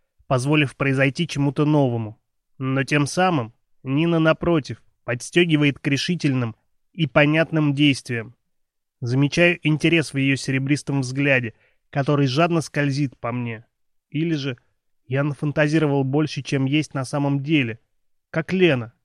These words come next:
которой вчера показалось, что намекаю на нечто большее. Не знаю, что напридумывала Нина в своей хорошенькой головке, но не забыла тонко уколоть, намекая, что Лена появляется каждый день в моей квартире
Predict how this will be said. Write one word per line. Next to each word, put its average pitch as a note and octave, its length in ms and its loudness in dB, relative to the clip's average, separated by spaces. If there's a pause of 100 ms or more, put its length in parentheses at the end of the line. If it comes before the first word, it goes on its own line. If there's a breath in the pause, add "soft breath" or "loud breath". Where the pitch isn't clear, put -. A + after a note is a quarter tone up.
(100)
которой B2+ 340 -6
вчера D3+ 320 0
показалось, C3+ 600 0
что - 220 -6
намекаю C3+ 520 2
на B2+ 120 0
нечто C#3+ 400 -2
большее. C#3+ 580 -2 (760)
Не C#3 160 0
знаю, C#3 440 -2
что - 280 -4
напридумывала C3+ 760 0
Нина D3+ 380 0
в B2+ 60 -8
своей B2+ 280 -4
хорошенькой C3 600 -4
головке, C3 600 -4 (600)
но C3+ 180 2
не D#3 140 4
забыла D3 420 2
тонко D#3+ 320 0
уколоть, D#3 600 2 (520)
намекая, C3+ 760 0
что - 280 -6
Лена E3 300 0
появляется D3 600 0
каждый D3+ 380 0
день D3+ 280 0
в D#3 40 -4
моей D3+ 260 2
квартире C3+ 640 -2